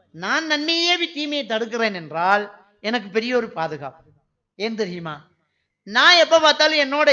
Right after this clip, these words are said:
இருக்கிறவன் தொழாம உட்கார்ந்து, "ஏ, எழும்பு, வா, பள்ளிக்கு போக." எப்படி நீ தொழாம இருக்க முடியும்? "வாப்பா, தொழுதலாம் வா" அப்படின்னு நான் என்னுடைய ரூம்ல இருக்கிறவன, நான் ஒரு போர்டிங்ல இருக்கிறேன்னு வைங்க, என்னுடைய ரூம்ல இருக்கிறவன தொழு, தொழுன்னு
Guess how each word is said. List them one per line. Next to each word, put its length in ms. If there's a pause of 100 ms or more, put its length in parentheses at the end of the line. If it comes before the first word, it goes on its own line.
இருக்கிறவன் 540 (1000)
தொழாம 360
உட்கார்ந்து, 300 (260)
"ஏ, 40 (360)
எழும்பு, 260 (220)
வா, 100 (120)
பள்ளிக்கு 300
போக." 200 (320)
எப்படி 220
நீ 180
தொழாம 260
இருக்க 180
முடியும்? 300 (380)
"வாப்பா, 480 (300)
தொழுதலாம் 500
வா" 100 (440)
அப்படின்னு 380 (140)
நான் 220 (440)
என்னுடைய 300 (120)
ரூம்ல 320 (280)
இருக்கிறவன, 520 (400)
நான் 120
ஒரு 140
போர்டிங்ல 360
இருக்கிறேன்னு 380
வைங்க, 180 (380)
என்னுடைய 320 (120)
ரூம்ல 360
இருக்கிறவன 480 (100)
தொழு, 160 (100)
தொழுன்னு 360